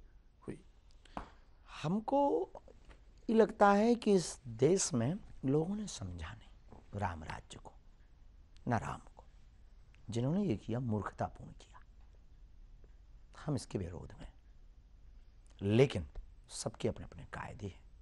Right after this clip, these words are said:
Speaker 2: लेकिन आपको जो अधिकार है, उस अधिकार का दुरुपयोग भी तो ना हो।
Speaker 1: मंदिर में सबको प्रवेश
Speaker 2: बागेश्वर धाम पर है, बाकी की पता नहीं।
Speaker 1: होना चाहिए
Speaker 2: बेझिझक।
Speaker 1: और आज आपसे
Speaker 2: राम सबके हैं।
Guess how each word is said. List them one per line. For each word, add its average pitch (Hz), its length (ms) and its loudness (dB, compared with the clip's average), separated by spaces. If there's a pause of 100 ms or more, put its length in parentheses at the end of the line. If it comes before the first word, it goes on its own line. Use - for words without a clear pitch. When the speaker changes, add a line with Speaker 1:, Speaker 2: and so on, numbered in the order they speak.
(1080)
Speaker 2:
लेकिन 131 380 2 (120)
आपको 135 320 2
जो 135 120 2
अधिकार 98 420 -2
है, 101 100 -10 (680)
उस 190 180 0
अधिकार 90 440 -6
का - 140 -10
दुरुपयोग 82 520 -10
भी - 180 -18
तो 170 60 -14
ना - 160 -16
हो। - 400 -10
Speaker 1:
मंदिर 139 340 8
में 120 320 2 (560)
सबको 139 260 4
प्रवेश 156 480 4 (400)
Speaker 2:
बागेश्वर 110 460 4
धाम 113 200 -2
पर 120 140 -6
है, 120 200 -10 (420)
बाकी 104 260 -2
की 98 120 -10
पता 101 220 -8
नहीं। 92 140 -14 (640)
Speaker 1:
होना 143 180 4
चाहिए 190 300 2 (840)
Speaker 2:
बेझिझक। 110 380 -2 (1700)
Speaker 1:
और 131 100 10
आज 117 180 8
आपसे 113 160 10
Speaker 2:
राम 131 220 8
सबके 143 340 0
हैं। 110 160 -6